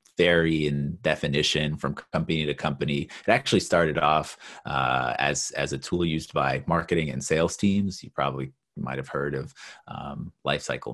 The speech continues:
marketing. So better understanding kind of, you know, the, the mentality of you, uh, consumers and, you know, the earlier stages of the sales process. Um, but we're really just gonna focus on, uh, the life cycle stages, um, kind of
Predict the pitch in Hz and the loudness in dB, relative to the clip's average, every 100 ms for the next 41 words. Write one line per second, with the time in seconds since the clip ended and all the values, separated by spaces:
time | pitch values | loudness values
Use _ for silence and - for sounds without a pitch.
0 | 58 69 82 87 87 87 85 85 58 53 | -6 -4 0 0 2 0 -2 -2 -6 -8
1 | - 71 69 69 65 67 - 73 65 67 | -10 -8 -6 -6 -6 -8 -10 -10 -8 -8
2 | 65 71 85 - 62 69 - - - - | -8 -10 -12 -12 -10 -12 -14 -20 -20 -14
3 | 62 57 - 65 67 - _ _ _ _ | -12 -10 -6 -4 -4 -6 _ _ _ _
4 | _ _ - 71 71 71 80 78 76 73 | _ _ -8 -4 -4 0 2 2 2 0
5 | 71 80 87 76 73 64 71 - 71 - | -2 -6 -6 -4 -4 -4 -6 -6 -6 -4
6 | 78 73 71 71 - 65 65 - _ - | -2 -2 -2 -4 -6 -6 -6 -10 _ -12
7 | 69 65 - 65 73 76 73 71 78 76 | -10 -10 -10 -6 -4 -2 -2 -4 -4 -4
8 | 80 78 73 - 95 95 - 90 80 - | -4 -8 -8 -2 2 2 2 2 2 2
9 | 76 - - - - 90 104 123 120 107 | 0 -2 -10 -12 0 4 8 8 8 8
10 | 90 87 - 78 - 80 - - - 73 | 4 2 0 0 0 -2 0 -4 -2 -2
11 | 73 73 71 73 - - - 71 71 71 | 0 0 -2 -4 -8 -20 -10 -4 -2 -2
12 | 65 82 82 82 80 73 - 78 76 73 | -2 0 0 2 -2 -2 -4 -2 0 0
13 | 69 69 - 78 71 69 78 71 | -4 -4 -8 -8 -8 -6 -4 -4